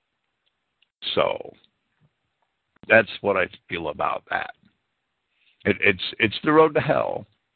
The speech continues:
It's the wide gate. The wide gate that leads to destruction, and many will find it. That's what it is.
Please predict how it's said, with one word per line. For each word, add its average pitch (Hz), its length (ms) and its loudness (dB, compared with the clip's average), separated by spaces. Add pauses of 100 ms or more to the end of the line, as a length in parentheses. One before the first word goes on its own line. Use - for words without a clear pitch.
(440)
It's 110 260 0
the 120 60 4
wide 117 720 2
gate. 107 480 -2 (3250)
The 110 80 2
wide 120 420 4
gate 123 240 0
that 107 160 -2
leads 117 320 -4
to 113 120 -8
destruction, 110 640 2
and 87 120 -8
many 98 220 0
will 101 220 -4
find 90 280 4
it. 82 140 -2 (760)
That's - 300 0
what 95 140 2
it 98 120 0
is. 95 320 -6